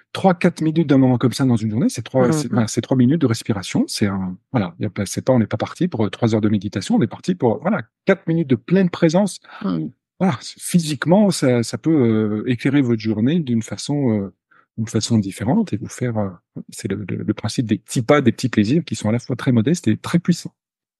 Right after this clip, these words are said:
Speaker 2: Ouais, effectivement. Et puis, du coup, en plus, euh, là, en soi, normalement, c'est assez facile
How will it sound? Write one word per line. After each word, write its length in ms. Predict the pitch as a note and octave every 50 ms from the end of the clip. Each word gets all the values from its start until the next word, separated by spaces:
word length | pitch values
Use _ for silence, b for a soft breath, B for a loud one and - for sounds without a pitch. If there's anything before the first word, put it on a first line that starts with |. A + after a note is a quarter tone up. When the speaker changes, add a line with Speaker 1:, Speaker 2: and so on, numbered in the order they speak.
| _ _ _ -
Speaker 2:
Ouais, 340 | F#3 F3 E3+ E3+ E3 E3 D#3 - _ _ _ _ _ _ _ _ -
effectivement. 800 | D#3 - - E3 D3 - - - F3 D#3 D#3 D#3+ D#3+ D#3+ D#3 - _ -
Et 100 | D3 C#3+
puis, 200 | - - E3 D3
du 120 | C#3 C#3+
coup, 180 | - - - F#3
en 100 | E3+ D#3
plus, 380 | C#3+ - - F3+ F3 - - E3+
euh, 120 | D#3 D3 B B B B B B B B -
là, 400 | D#3 D#3+ E3 E3+ F3+ F3+ - _
en 160 | - D#3+ D#3
soi, 380 | D3 - - - - E3+ F3 F3+
normalement, 720 | E3+ D#3 D#3 D#3 D#3 D#3+ D#3 D#3 D#3 D#3+ D#3+ D#3+ F3 F#3+
c'est 200 | F#3 - - - - _
assez 380 | - E3+ E3+ D#3+ - - - F#3+
facile 680 | F#3 - - F3+ D#3+ - - - - - E3+ E3+ F#3